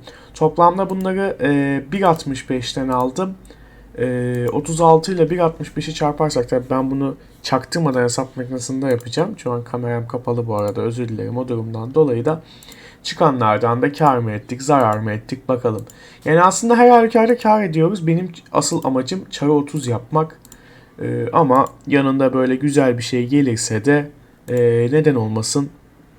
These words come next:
Bunları bir altıdan ya da bir yetmiş beşten almıştım. Yani totalde altmış üç em para vermiş oldum. Şöyle bir zümrüt küpe gelirse, beni mutlu ederse çok güzel olur ama pek geleceğini düşünmüyorum.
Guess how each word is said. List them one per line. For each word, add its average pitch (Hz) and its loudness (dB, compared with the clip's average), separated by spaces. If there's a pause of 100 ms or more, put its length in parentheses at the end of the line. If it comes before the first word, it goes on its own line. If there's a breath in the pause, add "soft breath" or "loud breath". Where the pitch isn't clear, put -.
(1600 soft breath)
Bunları 156 4
bir 202 2
altıdan 160 4
ya 143 0
da 170 0
bir 175 0
yetmiş 123 -2
beşten 123 -4
almıştım. 139 -2 (320 loud breath)
Yani 156 0
totalde 135 0
altmış 127 -4
üç - -12
em 131 -4
para 131 0
vermiş 110 -4
oldum. 117 -8
Şöyle 220 6
bir 180 0
zümrüt 156 -2
küpe - -2
gelirse, 131 -2
beni 127 -2
mutlu 127 -6
ederse 113 -2
çok 151 -4
güzel 117 -4
olur 113 -2
ama 123 -2 (640 loud breath)
pek 160 -6
geleceğini 117 -4
düşünmüyorum. 120 -8